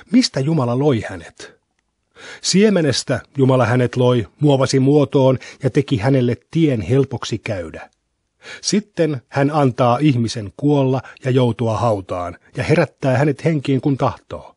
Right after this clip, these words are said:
Ihminen ei tosiaan ole täyttänyt hänen käskyjään. Miettiköön ihminen ruokaansa. Mehän vuodatamme sateen,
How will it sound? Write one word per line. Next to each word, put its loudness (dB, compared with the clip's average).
Ihminen 6
ei 4
tosiaan 2
ole 0
täyttänyt -2
hänen 0
käskyjään. -8
Miettiköön -2
ihminen -6
ruokaansa. -10
Mehän 0
vuodatamme 2
sateen, -4